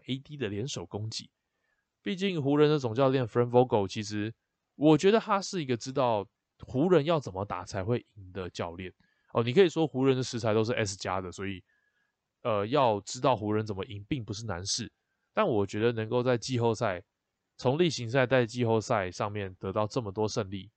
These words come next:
至少这一季得到这么多胜利的教练，我必须很老实说，他应该是知道现在阵容该怎么用的人，他并不是一个就是，呃，傻瓜教练，对。所以两队教练的攻防跟球员之间的对峙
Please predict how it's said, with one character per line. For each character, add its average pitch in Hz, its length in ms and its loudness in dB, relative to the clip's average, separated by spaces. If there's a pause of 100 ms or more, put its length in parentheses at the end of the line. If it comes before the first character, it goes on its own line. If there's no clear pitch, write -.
至 143 140 -4
少 104 160 2
这 123 160 0
一 113 40 0
季 113 140 -10
得 104 140 -2
到 107 100 2
这 123 120 -4
么 107 80 -12
多 107 120 -2
胜 110 180 -8
利 104 100 -6
的 95 100 -6
教 92 220 -4
练， 92 200 -10 (440)
我 110 120 0
必 135 80 4
须 170 80 10
很 139 100 6
老 101 180 2
实 95 100 -8
说， 104 160 0
他 139 160 -2
应 151 100 -6
该 156 100 2
是 135 100 -6
知 131 140 -4
道 127 80 4
现 113 260 -4
在 104 180 -2
阵 98 180 -6
容 87 160 -14
该 104 160 0
怎 - 120 -8
么 87 100 -16
用 95 160 -6
的 98 100 -12
人， - 180 -10 (520)
他 117 100 -2
并 113 200 -6
不 98 80 -8
是 113 200 -8
一 98 60 -8
个 90 200 -8
就 92 80 -8
是， 90 320 -10 (560)
呃， 90 440 -4 (120)
傻 - 200 -6
瓜 98 160 0
教 98 160 2
练， 92 160 -2 (220)
对。 - 180 -8 (460)
所 101 160 -8
以 101 280 -6 (180)
两 127 260 0
队 170 180 2
教 151 220 4
练 156 200 0
的 104 460 2 (220)
攻 156 260 2
防 90 360 -4
跟 120 200 -2
球 110 240 -4
员 113 180 -2
之 127 160 -10
间 120 220 -4
的 101 280 -4 (200)
对 117 200 0
峙 98 280 -12